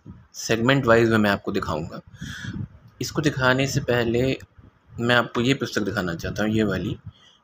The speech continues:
क्योंकि ये बहुत ज़रूरी पुस्तक है।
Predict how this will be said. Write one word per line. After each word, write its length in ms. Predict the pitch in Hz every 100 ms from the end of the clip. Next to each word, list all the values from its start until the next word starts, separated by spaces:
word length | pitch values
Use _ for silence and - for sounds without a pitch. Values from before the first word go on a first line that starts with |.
| _
क्योंकि 440 | 143 143 170 165 165 - - - - _ - - - _ - - - - - - _
ये 140 | 143 156
बहुत 420 | 135 127 123 -
ज़रूरी 280 | 110 107 107
पुस्तक 360 | 107 - - -
है। 140 | 120